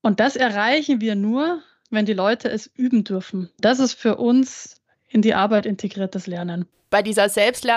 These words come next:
Speaker 2: Selbstlernorganisation und auch bei dem selbstgesteuerten Lernen, über das wir schon gesprochen haben, geht's ja immer darum, dass Mitarbeitende selbst erkennen, was sie gerade lernen sollten.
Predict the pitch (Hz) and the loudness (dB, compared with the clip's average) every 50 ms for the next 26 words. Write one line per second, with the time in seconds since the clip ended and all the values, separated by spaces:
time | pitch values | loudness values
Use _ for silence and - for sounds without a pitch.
0 | 226 - - 214 208 220 214 214 214 - 220 208 - - - 220 226 254 277 269 | 0 0 -2 0 0 0 0 0 -2 -2 -2 -2 -4 -4 -2 0 0 2 2 0
1 | 196 190 - - 180 - 196 185 185 185 185 - 190 185 180 - - - 175 - | 0 -2 -2 -2 -2 0 -2 -2 -2 -4 -4 -2 -4 -4 -4 -6 -12 -12 -6 -2
2 | 180 180 190 214 - - 233 220 208 214 220 233 240 220 202 202 196 202 208 - | 0 2 2 2 0 -2 -4 -2 0 0 0 0 -2 -4 -4 -6 -6 -6 -6 -6
3 | - 220 - 226 214 220 220 - - - 220 214 - 214 214 202 202 202 196 196 | -8 -8 -6 -6 -6 -6 -8 -10 -8 -6 -6 -4 -4 -4 -4 -4 -4 -2 -4 -4
4 | 190 - - - 185 214 226 196 196 196 202 214 214 202 196 190 - 214 220 226 | -4 -4 -4 -4 0 0 0 2 2 0 0 0 -2 -2 -2 -2 -2 -4 -4 -2
5 | - 202 190 190 185 185 - 190 185 180 - 180 190 214 233 - - - 202 196 | 0 0 0 2 0 -2 -2 -4 -8 -6 -2 -2 0 0 -2 -4 -6 -8 -8 -8
6 | - - 202 214 220 202 190 196 196 - 214 185 190 175 185 185 190 190 175 185 | -4 -4 -2 -2 -2 0 -2 -2 -2 -4 -6 -6 -4 -2 -2 -2 -2 -2 -2 -2
7 | 202 233 214 - - 185 180 175 175 - 180 185 | -2 -2 -2 -4 -2 -2 -2 -2 -4 -4 -8 -8